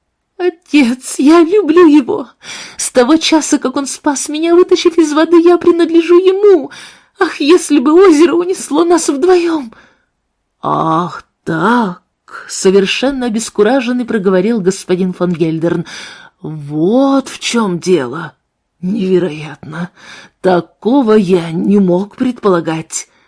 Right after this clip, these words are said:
Аста все больше и больше расправляла плечи. "Он ранен, и никто не смотрит за ним, папа. Губы его иссохли, и никто не подаст ему воды", жаловалась она. "А я сижу здесь,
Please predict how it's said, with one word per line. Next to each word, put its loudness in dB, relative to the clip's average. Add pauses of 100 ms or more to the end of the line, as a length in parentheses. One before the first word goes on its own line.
(320)
Аста -6
все -2
больше -2
и -4
больше -4
расправляла -2
плечи. -6 (680)
"Он 4
ранен, 0
и -2
никто 2
не 2
смотрит -2
за -2
ним, -4
папа. -8 (400)
Губы 4
его 2
иссохли, -2
и 0
никто -2
не -4
подаст -2
ему -6
воды", -2 (100)
жаловалась -6
она. -6 (380)
"А 2
я 2
сижу -2
здесь, -6